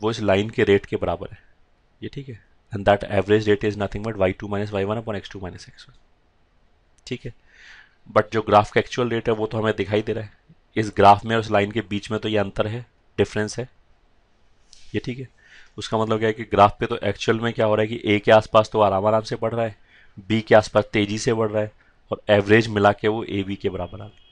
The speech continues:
एबी के बराबर आ गया, ठीक है। मतलब ये जो वैल्यू है,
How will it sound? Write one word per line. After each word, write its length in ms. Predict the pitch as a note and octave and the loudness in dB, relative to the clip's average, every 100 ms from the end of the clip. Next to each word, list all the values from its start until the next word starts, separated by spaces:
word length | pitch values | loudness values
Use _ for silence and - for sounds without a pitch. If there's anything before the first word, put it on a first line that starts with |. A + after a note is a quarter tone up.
| _ | _
एबी 280 | G#2+ G#2 G#2 | -2 -2 -2
के 200 | - C3+ - _ _ _ _ _ _ _ _ _ - | -6 -10 -10 _ _ _ _ _ _ _ _ _ -10
बराबर 320 | F#2+ F2+ F2 | -6 -6 -6
आ 60 | E2+ | -10
गया, 160 | A2+ - _ _ _ _ _ _ _ _ _ _ - | -14 -20 _ _ _ _ _ _ _ _ _ _ -10
ठीक 160 | B2+ | -8
है। 120 | B2 - _ _ _ _ _ _ _ - | -8 -12 _ _ _ _ _ _ _ -8
मतलब 240 | G2+ A2+ | -2 2
ये 140 | A2 | 2
जो 160 | A2 A#2 - _ _ _ _ - | 0 -2 -8 _ _ _ _ -4
वैल्यू 440 | G2+ F#2+ G2+ A2+ | 2 4 2 0
है, 240 | G#2 A#2 | 0 -2